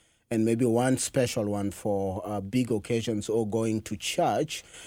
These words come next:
And so, uh, and, and dropping out of school because I never had school fees, and just raised up by different Christians that God has used in my life, and, and trying to help them,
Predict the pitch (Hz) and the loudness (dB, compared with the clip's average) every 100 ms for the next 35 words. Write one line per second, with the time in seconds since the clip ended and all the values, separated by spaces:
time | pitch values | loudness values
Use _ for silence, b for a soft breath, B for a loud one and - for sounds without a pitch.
0 | B B 120 110 - 135 117 110 110 117 | B B 0 0 4 4 6 4 2 0
1 | 113 107 101 - _ _ - 113 107 101 | 0 0 -2 -6 _ _ -4 -2 0 -2
2 | - 113 104 101 101 139 143 143 123 131 | -2 0 0 -2 0 4 4 4 2 2
3 | 135 101 - - 143 113 95 101 - 113 | 0 -4 -8 0 2 2 0 -4 0 0
4 | 104 113 104 117 120 113 117 104 - 127 | 0 -2 0 0 0 0 0 -2 -4 -6
5 | 123 - 110 127 - - B B B B | -4 0 2 0 -4 -8 B B B B
6 | 120 113 107 101 131 139 - 117 127 123 | -2 0 0 2 4 2 0 2 2 2
7 | - - 120 - 101 113 107 101 92 127 | 0 -2 -2 -2 -4 -2 0 -2 0 -2
8 | - 123 107 - 147 131 - 113 104 - | 0 -2 -2 -2 -2 -2 -2 -2 -2 -2
9 | 113 - 98 123 123 113 92 87 117 117 | -4 -4 -2 2 2 0 -2 -2 0 0
10 | - 101 101 104 113 123 101 139 - - | -2 -2 0 0 0 0 0 -2 -6 -18
11 | B B B B 117 107 104 117 110 - | B B B B 0 0 0 0 -2 2
12 | 156 135 123 113 95 120 120 - 104 98 | 4 4 4 0 0 2 2 0 -4 -4